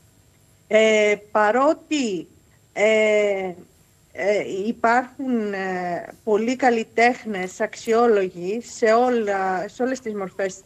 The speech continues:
τέχνης, ε, από το κράτος και από όλες τις κυβερνήσεις, ε, προωθείται μία απαξίωση,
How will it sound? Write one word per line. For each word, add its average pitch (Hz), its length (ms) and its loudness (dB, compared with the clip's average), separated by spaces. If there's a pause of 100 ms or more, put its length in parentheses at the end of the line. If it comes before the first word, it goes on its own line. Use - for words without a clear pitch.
τέχνης, 196 560 0 (560)
ε, 214 520 6
από 214 340 -4 (120)
το 202 280 -2
κράτος 294 380 0
και 240 100 -2
από 208 220 -2
όλες 285 200 2
τις - 180 -16
κυβερνήσεις, 185 920 -2 (440)
ε, 240 80 2 (340)
προωθείται 233 640 0
μία 320 320 0
απαξίωση, 220 1200 -2